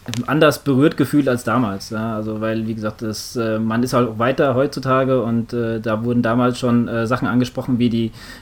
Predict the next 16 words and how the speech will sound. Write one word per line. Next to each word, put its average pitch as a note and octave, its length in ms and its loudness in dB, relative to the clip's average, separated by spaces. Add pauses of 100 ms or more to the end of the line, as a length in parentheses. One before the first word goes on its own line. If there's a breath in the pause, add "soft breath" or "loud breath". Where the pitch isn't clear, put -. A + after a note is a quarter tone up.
äh, A#2+ 220 2
Polkappen, D3 720 2
die, B2 180 2
wenn B2 200 2
wir C3 100 2
verschwinden C#3 480 0
würden, C3 320 2
in A#2+ 140 0
einer A#2+ 320 2
unbestimmten C#3 480 0
Zeit, B2+ 340 2
äh, B2+ 240 0
sich B2 220 -2
wieder B2+ 160 2
regenerieren B2+ 480 0
würden. G#2 320 -8